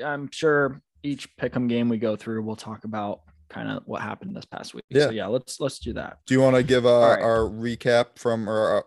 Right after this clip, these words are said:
Speaker 2: or, uh, records
Speaker 1: Yeah.
Speaker 2: from last week?
Speaker 1: Yeah, it wasn't good for any of us. Uh, I'll start with you, Taylor. You went six and eight last week on your picks. I went seven and seven. Dave went five and nine.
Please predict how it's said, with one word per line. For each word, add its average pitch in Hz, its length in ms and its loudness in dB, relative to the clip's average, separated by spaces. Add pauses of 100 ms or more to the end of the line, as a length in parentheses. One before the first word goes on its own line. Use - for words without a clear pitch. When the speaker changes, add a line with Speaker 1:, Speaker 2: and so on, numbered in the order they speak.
Speaker 2:
or, 104 280 -2
uh, 101 40 -2
records 113 380 0
Speaker 1:
Yeah. 139 80 6
Speaker 2:
from 113 80 4
last 120 200 0
week? 120 300 -6 (1000)
Speaker 1:
Yeah, 139 260 4
it 147 120 4
wasn't 170 400 2
good 139 240 0
for - 280 -6
any 107 200 -6
of 98 160 -10
us. - 460 -8
Uh, 104 380 -4 (560)
I'll 123 60 -4
start 135 280 0
with 127 180 -8
you, 135 120 2
Taylor. 131 340 -2
You 139 180 -2
went 143 240 -2
six - 260 -6
and 113 180 -6
eight 139 200 -2
last 123 280 -2
week 123 160 -2
on 113 80 -2
your 110 100 -2
picks. - 600 -10 (400)
I 127 120 0
went 123 200 0
seven 110 320 -2
and 104 120 -6
seven. 117 540 0 (140)
Dave 120 280 0
went 113 200 -4
five 107 220 -2
and 98 120 -2
nine. 101 420 -4